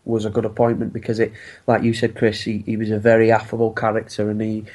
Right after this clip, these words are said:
got people on side. Um, I do think, I do think there is, um, a forum for things like this, um,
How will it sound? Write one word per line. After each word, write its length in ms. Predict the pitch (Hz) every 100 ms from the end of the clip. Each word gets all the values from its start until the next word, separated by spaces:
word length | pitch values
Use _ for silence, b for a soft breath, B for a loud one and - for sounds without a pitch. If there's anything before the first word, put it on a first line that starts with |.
| B B -
got 200 | - -
people 300 | 117 113 110
on 140 | 104
side. 560 | - 113 113 113 110 113 b b -
Um, 480 | 127 127 127 120 - _ _
I 80 | 151
do 220 | 147 185
think, 340 | 175 147 127 -
I 40 |
do 160 | 135 170
think 240 | - 139
there 160 | 123 120
is, 160 | 117 113
um, 480 | 110 113 110 107 - -
a 80 |
forum 460 | 120 131 117 110 107
for 360 | 104 110 107 104 _ 127 _
things 220 | 120 113 107
like 140 | 107
this, 280 | 110 - - b b b
um, 600 | 113 110 113 110 113 113